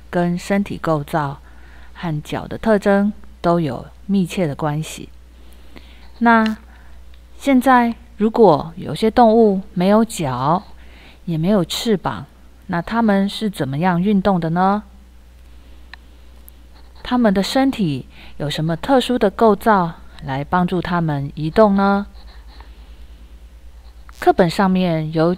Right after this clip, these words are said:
举了四个例子，以下我们就来看看这四种动物是怎么运动的。首先，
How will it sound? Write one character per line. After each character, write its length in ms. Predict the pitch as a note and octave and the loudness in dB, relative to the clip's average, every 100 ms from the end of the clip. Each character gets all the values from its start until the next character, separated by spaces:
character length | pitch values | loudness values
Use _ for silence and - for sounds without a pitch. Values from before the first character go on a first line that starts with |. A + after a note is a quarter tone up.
| - | -6
举 340 | - C#3 F#2 - | -10 -8 -8 -8
了 200 | A2+ C3 | -8 -8
四 320 | - - C4+ | -10 -4 0
个 140 | F#3 | 0
例 180 | D3 D#3+ | 0 -2
子， 300 | - G2+ - - - - - - - - - | -6 -14 -16 -18 -20 -20 -20 -20 -20 -18 -10
以 120 | D#3 | -6
下 400 | F#3+ F#3+ E3 E3 - - | 0 2 2 -2 -14 -14
我 80 | - | -8
们 100 | D3 | -4
就 160 | G3+ F3+ | 0 2
来 140 | D3+ | 2
看 200 | - F#3 | -2 -2
看 260 | F#3 F3+ E3 - - - - - | 0 0 -2 -10 -18 -18 -18 2
这 220 | C#4+ B3+ | 6 6
四 340 | - - C#4+ A3+ | 2 0 2 2
种 180 | C#3+ | 0
动 180 | D3 F3 | 2 2
物 320 | D#3 E3+ C#3+ - - - - | 2 -2 -4 -8 -18 -18 -10
是 380 | - G3 E3+ E3+ - - | -4 -2 -2 -4 -14 -10
怎 160 | D3 | -6
么 180 | C3 B2+ F3+ - | -6 -8 -12 -6
运 180 | F#3 D3+ | -2 0
动 240 | D3+ B2+ | -2 -4
的。 200 | C3 - - - - - - - - - - - - - - - - - - - - - - - - - - - | -10 -14 -18 -20 -20 -20 -20 -20 -20 -20 -20 -20 -20 -20 -20 -20 -20 -20 -20 -20 -20 -20 -20 -20 -20 -20 -20 -8
首 200 | - F3 | -4 -2
先， 340 | B3+ C4 D4 | 2 2 2